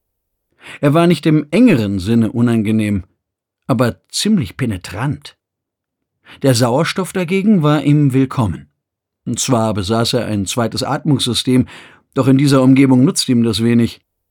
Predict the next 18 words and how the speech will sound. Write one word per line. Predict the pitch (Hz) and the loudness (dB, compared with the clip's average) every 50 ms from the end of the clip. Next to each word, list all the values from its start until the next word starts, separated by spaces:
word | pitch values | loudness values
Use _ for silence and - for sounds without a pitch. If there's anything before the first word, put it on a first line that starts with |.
| _ _ _ _ _ _ _ _ _ _ _ - - - - _ _ | _ _ _ _ _ _ _ _ _ _ _ -20 -20 -20 -20 _ _
Der | - 143 147 143 - | -4 -2 0 0 0
Aulore | 139 156 165 175 175 175 175 160 156 165 165 | 2 2 4 4 4 4 4 2 2 0 0
schüttelte | - - - 190 160 - 113 107 87 110 104 | 0 -2 -2 -2 -2 -2 -4 -4 -2 -4 -4
sich. | 98 98 107 95 - - - _ _ _ _ _ _ _ _ _ _ _ _ _ _ - - - | -4 -4 -6 -6 -10 -14 -20 _ _ _ _ _ _ _ _ _ _ _ _ _ _ -20 -10 -6
Auf | - 139 143 | -6 -6 -2
bedrückende | - 156 135 139 135 175 220 - - 165 147 143 113 107 | -2 -2 0 0 -2 -6 -6 -4 -2 0 0 0 0 0
Weise | 131 147 165 151 113 98 104 107 | -2 -2 0 -2 -2 -2 -4 -6
fühlte | 98 - - 156 156 143 143 - | -8 -8 -6 -6 -6 -4 -6 -8
es | - - | -6 -6
sich | - 135 - - - | -6 -6 -8 -8 -6
an, | 127 123 120 135 170 - | -2 0 0 0 0 -2
als | - 127 131 - - - - - | -4 -6 -6 -6 -6 -6 -6 -6
tauche | - 131 127 135 143 - - 151 | -4 -4 -4 -4 -4 -4 -6 -6
er | - - 120 123 113 - | -4 -4 -4 -6 -6 -6
aus | 117 117 113 - - - - - | -6 -6 -6 -6 -6 -8 -10 -8
tiefem | - - 185 190 - - 165 160 151 139 | -6 -6 -6 -4 -6 -6 -6 -4 -4 -2
Wasser | 131 135 127 - - 120 101 92 92 | -2 -2 -2 -2 -4 -4 -6 -6 -8
auf. | 95 92 95 95 87 - - - | -6 -6 -6 -6 -8 -10 -16 -18